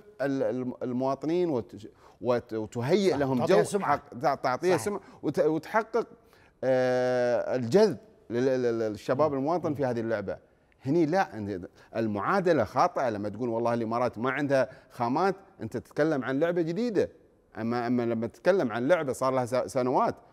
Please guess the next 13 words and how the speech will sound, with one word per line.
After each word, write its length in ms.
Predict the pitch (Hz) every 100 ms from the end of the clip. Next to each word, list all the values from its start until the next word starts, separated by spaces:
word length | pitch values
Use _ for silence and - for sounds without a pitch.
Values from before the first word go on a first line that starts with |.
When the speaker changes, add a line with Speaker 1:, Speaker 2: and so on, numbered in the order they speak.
| _ -
Speaker 1:
وسبعين 380 | - 104 131
سنة 240 | 127 196 202
وإدارة 640 | 127 113 120 156 185 175
Speaker 2:
وتأكل 440 | 170 156 175 160
Speaker 1:
وإدا-، 60 | 156
Speaker 2:
الأخضر 360 | 156 143 165 165
واليابس. 240 | 156 160
Speaker 1:
إدارة 220 | 196 185
ودنيا 440 | 139 127 185 185 160
وما 200 | 135 151
تقدر 280 | 147 156
تحقق 300 | 143 165 151
إنجازات، 680 | 147 135 131 135 135 180 151